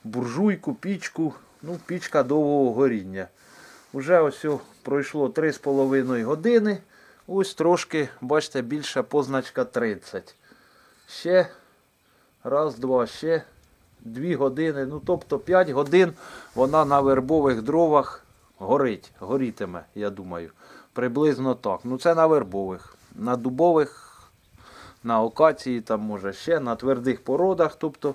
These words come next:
горітиме вона, мабуть, десять годин. Ну, треба ще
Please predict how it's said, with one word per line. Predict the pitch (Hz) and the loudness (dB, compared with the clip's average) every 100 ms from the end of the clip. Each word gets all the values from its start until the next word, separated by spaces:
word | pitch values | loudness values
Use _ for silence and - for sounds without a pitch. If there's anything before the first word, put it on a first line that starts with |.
| - | -4
горітиме | 113 147 - 135 120 | -4 -4 -4 -6 -2
вона, | 113 117 | -2 -4
мабуть, | 117 120 120 110 | -4 -4 -4 -2
десять | 117 110 113 | -2 -2 -6
годин. | 101 107 87 78 - - - - - | -4 -4 -6 -14 -16 -20 -20 -20 -4
Ну, | 233 | -2
треба | - 185 139 135 | 4 4 4 0
ще | - | -2